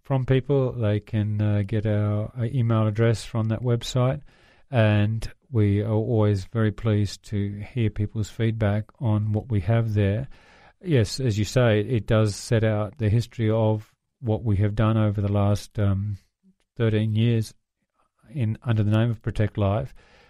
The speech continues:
But we also have a, a lot of articles there, short ones that we have written that respond to the questions that people have about what we do.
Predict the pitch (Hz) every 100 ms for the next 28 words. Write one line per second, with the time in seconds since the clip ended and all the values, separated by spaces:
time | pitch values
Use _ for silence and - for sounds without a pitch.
0 | - 127 127 131 127 120 110 107 104 117
1 | 120 127 127 113 110 104 117 120 - 107
2 | 107 107 107 110 - 117 117 113 117 104
3 | 104 - - 104 101 113 113 110 117 107
4 | 104 120 - - 110 107 104 113 107 104
5 | 107 - 120 113 113 104 107 - - -
6 | _ 113 107 - 104 98 - 131 113 95
7 | 104 104 101 117 110 120 104 104 113 101